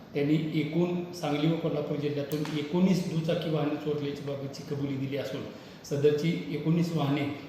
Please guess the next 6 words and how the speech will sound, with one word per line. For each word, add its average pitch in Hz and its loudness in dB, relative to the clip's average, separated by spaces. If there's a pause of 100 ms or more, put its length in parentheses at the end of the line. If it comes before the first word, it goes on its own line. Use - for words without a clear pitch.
एलसीबी 143 -4
सांगलीने 143 -2
पंचनाम्याने 139 -2
जप्त - -4
केलेली 127 -4
आहेत. - -4